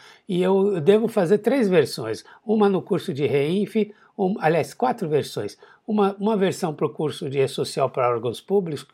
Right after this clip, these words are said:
eu sou professor, é, um, um da, do formação de analista de F D R inf, né? E outro, ah, e, e da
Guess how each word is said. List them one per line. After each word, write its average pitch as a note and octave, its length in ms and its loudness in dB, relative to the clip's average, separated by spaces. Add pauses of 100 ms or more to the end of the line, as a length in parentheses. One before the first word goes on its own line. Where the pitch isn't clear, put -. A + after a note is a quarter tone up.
eu C3+ 100 -2
sou C3+ 160 -8
professor, G#3+ 640 0 (640)
é, F3 340 2
um, G#3+ 580 2
um G3+ 40 2
da, C3+ 560 4
do C3 160 -4
formação D#3 520 -4
de B2+ 120 -2
analista B2 680 -4 (420)
de D3+ 160 0
F C#3 220 0
D C3 120 -2
R B2+ 140 -2
inf, A3+ 560 -2 (320)
né? F#3 300 -6 (260)
E A#3 220 4
outro, A#3 720 4
ah, F#3+ 840 0
e, A3 440 2
e G#3 60 2
da G3 840 6